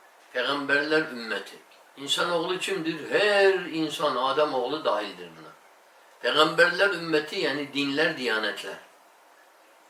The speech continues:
Bu ümmetten yani bu insan oğlunda kim beni duysa, Yahudi olsun, Yahudiyyun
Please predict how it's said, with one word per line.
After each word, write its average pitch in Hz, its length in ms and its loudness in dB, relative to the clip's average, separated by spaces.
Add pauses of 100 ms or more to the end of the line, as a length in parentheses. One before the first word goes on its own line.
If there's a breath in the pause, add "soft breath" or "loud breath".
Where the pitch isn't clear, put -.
(1080)
Bu 185 120 -2
ümmetten 190 640 2 (220)
yani 151 360 0
bu 185 40 -8
insan 180 420 -4
oğlunda 156 540 0
kim 208 420 0
beni 165 340 -2
duysa, 147 560 -2 (1700)
Yahudi 175 540 2
olsun, 208 640 0 (520)
Yahudiyyun 160 1080 -2